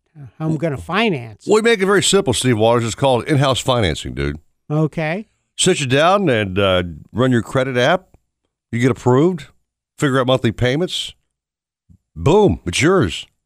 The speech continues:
Speaker 1: You do it all right there?
Speaker 2: It's all in-house, man. Registration, everything. Yeah, we make it
Speaker 1: Oh,
Speaker 2: very easy.
Speaker 1: man.
Speaker 2: Yeah, it's a simple process. Just, just
Speaker 1: Wow.
Speaker 2: have a job. That's all.
Speaker 1: Okay. Well, sure. You know, it's just like,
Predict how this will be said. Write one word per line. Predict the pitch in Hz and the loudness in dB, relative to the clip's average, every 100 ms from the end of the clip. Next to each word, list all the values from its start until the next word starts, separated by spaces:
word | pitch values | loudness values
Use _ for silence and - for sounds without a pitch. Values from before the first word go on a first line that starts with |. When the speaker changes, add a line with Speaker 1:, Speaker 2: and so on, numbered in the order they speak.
| _ | _
Speaker 1:
You | 165 | -4
do | 160 214 | 2 4
it | 202 | 6
all | 196 202 | 4 4
right | 208 196 | 4 2
there? | 226 233 277 254 | 0 -2 -2 -2
Speaker 2:
It's | - | 0
all | 214 220 | 4 4
in-house, | 233 196 220 190 | 4 4 0 -2
man. | 104 113 139 | 0 0 0
Registration, | 123 147 135 143 160 143 147 | 0 0 -2 0 0 0 0
everything. | 165 165 87 82 | 2 2 2 2
Yeah, | 151 139 | 0 0
we | 92 131 | 0 0
make | 143 | 2
it | |
Speaker 1:
Oh, | - | 2
Speaker 2:
very | 135 | 2
easy. | 135 | 2
Speaker 1:
man. | - 359 359 185 104 | 2 2 2 0 0
Speaker 2:
Yeah, | 170 202 151 | 0 2 0
it's | 85 101 | 0 -4
a | |
simple | 85 - 170 135 | -2 -2 -2 -2
process. | - 151 139 71 52 - _ _ _ - 165 | 0 0 0 -4 -6 -10 _ _ _ -20 -8
Just, | 226 269 | -6 -2
just | 135 | 0
Speaker 1:
Wow. | 175 | 0
Speaker 2:
have | 151 | 0
a | |
job. | 113 123 120 60 - _ | 0 -2 -2 -6 -8 _
That's | 87 | -6
all. | 87 73 - | -4 -4 -8
Speaker 1:
Okay. | 226 _ _ - - - - 285 - 214 - - - | -20 _ _ -12 -10 -8 -8 -8 -8 -8 -10 -8 -6
Well, | 214 202 | -2 0
sure. | - 381 247 | 2 2 2
You | 185 262 | 2 2
know, | 208 180 | 2 4
it's | 196 - | 2 2
just | 262 - | -2 0
like, | 233 214 202 202 - | 0 2 2 0 -6